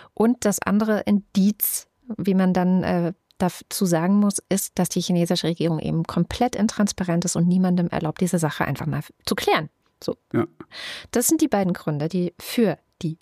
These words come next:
Speaker 1: Labortheorie sprechen. Dagegen spricht aber, dass, und das ist, da gibt es Studien zu, und das sind sich eigentlich auch, das ist ein wissenschaftlicher Konsens in der ganzen Welt, dass die Übertragung von, ich glaube, Marderhunde waren es,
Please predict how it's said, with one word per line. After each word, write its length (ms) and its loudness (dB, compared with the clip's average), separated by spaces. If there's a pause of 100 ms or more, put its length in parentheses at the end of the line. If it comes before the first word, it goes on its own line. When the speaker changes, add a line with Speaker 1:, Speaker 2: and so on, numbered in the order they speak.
Speaker 1:
Labortheorie 720 -2
sprechen. 540 -4
Dagegen 460 0
spricht 400 -10 (100)
aber, 280 -4 (720)
dass, 420 0
und 140 -2
das 140 -2
ist, 240 -4
da 60 0
gibt 200 -4
es 100 0
Studien 440 2
zu, 180 -2
und 160 2
das 120 -4
sind 140 0
sich 220 -6
eigentlich 320 -2
auch, 220 -4
das 240 -4
ist 120 -2
ein 120 0
wissenschaftlicher 720 0
Konsens 540 0
in 140 -2
der 140 -2
ganzen 460 2
Welt, 340 0 (460)
dass 180 0
die 140 0
Übertragung 720 0
von, 400 -2
ich 100 -16
glaube, 260 -2
Marderhunde 760 2
waren 260 2
es, 200 0